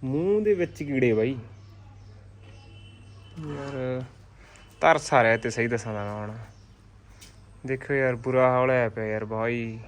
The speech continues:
ਖੜ ਜਾਓ ਯਾਰ, ਇਹਦਾ ਹੱਲ ਕਰਦੇ ਹਾਂ ਆਪਾਂ। ਪਰ ਤੇ ਇਹਦੇ ਹਾਈ ਟੈਕ ਦੇ ਟੀਕੇ ਲਾਉਣੇ ਆਪਾਂ ਲਿਆ ਕੇ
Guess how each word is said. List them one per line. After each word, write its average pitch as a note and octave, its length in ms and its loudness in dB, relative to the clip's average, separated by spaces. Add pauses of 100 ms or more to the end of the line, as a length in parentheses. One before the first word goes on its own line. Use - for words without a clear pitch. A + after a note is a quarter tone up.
(1040)
ਖੜ D3 220 2
ਜਾਓ C3 160 -2
ਯਾਰ, A2+ 100 2
ਇਹਦਾ C3 180 2
ਹੱਲ B2+ 200 -2
ਕਰਦੇ A#2 360 -4
ਹਾਂ G#2+ 60 -6
ਆਪਾਂ। - 240 -14 (800)
ਪਰ C#3+ 100 2
ਤੇ D3 80 2
ਇਹਦੇ E3 140 4 (120)
ਹਾਈ C3 180 6
ਟੈਕ C3+ 240 4
ਦੇ B2+ 120 2
ਟੀਕੇ B2 300 2
ਲਾਉਣੇ A2 260 0
ਆਪਾਂ G2+ 220 -6
ਲਿਆ A2+ 200 0
ਕੇ G#2 120 -10